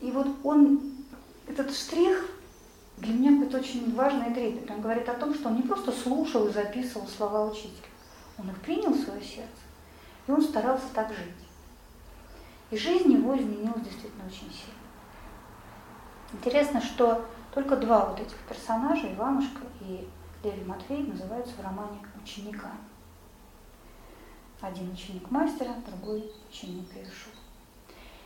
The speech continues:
И это как-то очень правильно, очень красиво, потому что, ну, все мы ошибаемся, все мы падаем, все мы иногда, э, выбираем не то, но когда судьба даёт нам возможность почувствовать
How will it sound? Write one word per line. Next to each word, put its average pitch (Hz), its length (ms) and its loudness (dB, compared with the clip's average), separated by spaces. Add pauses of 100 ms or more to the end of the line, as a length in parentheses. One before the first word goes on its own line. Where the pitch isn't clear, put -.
(220)
И 302 80 -4
это 233 480 0
как-то - 240 -8
очень 214 260 -4
правильно, 262 500 2
очень - 200 -10
красиво, 214 520 -8 (200)
потому 202 260 -12
что, 196 380 -12 (880)
ну, 226 60 -6
все - 200 -4
мы 311 120 8
ошибаемся, 262 640 4
все - 220 -4
мы 247 140 -2
падаем, 214 480 -2
все - 200 -6
мы 226 140 0
иногда, 196 640 -2
э, 190 360 -2 (280)
выбираем 208 540 0
не - 180 -10
то, 330 280 0 (460)
но 202 80 -10
когда 240 680 4 (440)
судьба 233 400 2
даёт 226 320 2
нам 208 160 -4
возможность 214 640 -2
почувствовать 190 760 -6